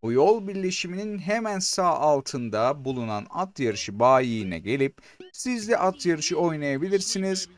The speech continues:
Ve şimdi bakalım at yarışı nasıl oynanıyormuş. Arkadaşlar, yer burası. Burası, e, daha önce hiçbir görevde, bir görev haricinde hiçbir görevde kullanılmıyor.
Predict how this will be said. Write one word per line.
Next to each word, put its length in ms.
Ve 320
şimdi 800
bakalım 540
at 260
yarışı 600
nasıl 240
oynanıyormuş. 720
Arkadaşlar, 760
yer 580
burası. 560
Burası, 380
e, 520
daha 260
önce 240
hiçbir 580
görevde, 760
bir 120
görev 300
haricinde 680
hiçbir 340
görevde 500
kullanılmıyor. 800